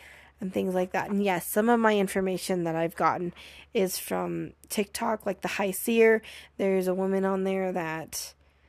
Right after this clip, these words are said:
does a lot of reincarnation, and she talks to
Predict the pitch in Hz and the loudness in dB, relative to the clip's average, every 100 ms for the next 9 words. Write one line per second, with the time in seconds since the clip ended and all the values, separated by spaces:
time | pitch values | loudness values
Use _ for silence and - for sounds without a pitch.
0 | _ _ - 196 180 180 170 180 180 175 | _ _ -2 0 0 -2 0 0 -2 -6
1 | 185 - 185 185 180 180 180 - 185 190 | -12 -12 -6 -4 -4 -6 -8 -8 -6 -4
2 | 214 208 - 208 202 196 196 190 190 - | -2 -4 -2 0 2 0 -2 -4 -6 -6
3 | 202 - - 170 - - - 196 190 190 | -6 -2 -2 -2 -4 -10 -2 0 2 0
4 | 190 | -2